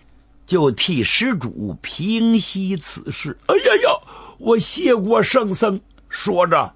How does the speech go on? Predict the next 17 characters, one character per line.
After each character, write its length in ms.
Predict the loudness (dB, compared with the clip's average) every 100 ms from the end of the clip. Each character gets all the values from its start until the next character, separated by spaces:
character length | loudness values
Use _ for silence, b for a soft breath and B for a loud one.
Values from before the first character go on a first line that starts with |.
| _
老 240 | -4 0 2
高 220 | 2 2
头 200 | 2 0
跪 300 | 2 0 0
下 140 | -4
了， 120 | -8 -12 _ -6
给 140 | -6
唐 280 | -2 -2 -2
僧 220 | -4 -4
磕 160 | -4 -4
头。 260 | -4 -6 -8 _ b b b b b b
唐 280 | -4 0 0
僧 280 | 0 0 0
用 200 | 0 0
手 240 | -2 -6 -6
相 300 | -2 -2 -2
搀 260 | -4 -6